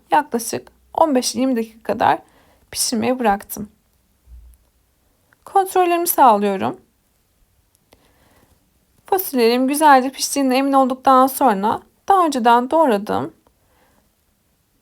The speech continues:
pastırmalarımı da mevcut fasulyem içerisine aktarıyorum. Bir on dakika kadar da pastırmalarımla birlikte pişirmeye bırakıyorum.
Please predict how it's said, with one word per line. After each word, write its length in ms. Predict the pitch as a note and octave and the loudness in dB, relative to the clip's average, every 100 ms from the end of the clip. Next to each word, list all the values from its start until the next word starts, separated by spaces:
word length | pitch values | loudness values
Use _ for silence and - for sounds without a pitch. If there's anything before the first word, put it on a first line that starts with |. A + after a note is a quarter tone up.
| _ _ _ _ | _ _ _ _
pastırmalarımı 920 | F#4+ F4+ - C4+ B3 A3+ G3+ G3 G#3 | -4 -2 -2 0 0 0 0 -2 0
da 240 | - D4 - _ _ _ _ _ _ _ _ _ _ _ _ _ _ _ _ _ _ _ _ _ _ - | 2 2 -2 _ _ _ _ _ _ _ _ _ _ _ _ _ _ _ _ _ _ _ _ _ _ -6
mevcut 280 | E4+ D#4 D#4 | -4 -4 -4
fasulyem 420 | D#4 - B3 A3+ | -4 -2 -2 -2
içerisine 380 | A3 A3+ - C4+ | -4 -6 0 0
aktarıyorum. 540 | C4+ A#3+ G#3+ F#3 - - | 2 -2 -2 -2 -4 -2
Bir 60 | |
on 200 | A#4+ F4+ | 2 2
dakika 280 | D#4+ - - | 0 -8 -6
kadar 480 | - D4+ B3 G#3 G3 | -2 2 4 2 2
da 220 | A3 G4+ - - | 0 -2 -8 -4
pastırmalarımla 760 | E4+ D#4 - A#3+ A3 A3 G#3+ | -2 -2 -2 -2 -2 0 -2
birlikte 440 | A3 G#3 - - - _ _ _ - | -4 -8 -6 -8 -8 _ _ _ -16
pişirmeye 580 | - - G#3 G#3 D4+ - _ _ _ - | -10 -6 -4 -4 -6 -8 _ _ _ -4
bırakıyorum. 720 | C#4 G#3+ - G3+ F3+ - F#4 | 0 0 -2 -4 -2 -4 -6